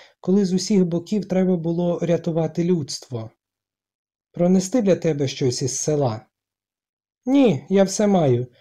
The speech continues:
Сьогодні ввечері буде велика пиятика в однієї італійки, Марії Савані. Звичайно, потай».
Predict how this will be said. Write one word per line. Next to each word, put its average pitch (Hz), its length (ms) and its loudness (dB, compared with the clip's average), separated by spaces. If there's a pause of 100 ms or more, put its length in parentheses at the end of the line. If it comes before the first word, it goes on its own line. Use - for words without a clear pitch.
(160)
Сьогодні 226 380 4
ввечері 233 400 4
буде 185 360 2
велика 196 440 2
пиятика 175 840 0 (340)
в 165 40 -4
однієї 175 580 2
італійки, 165 720 0 (400)
Марії 160 400 0
Савані. 151 680 0 (500)
Звичайно, 190 560 2
потай». 127 540 0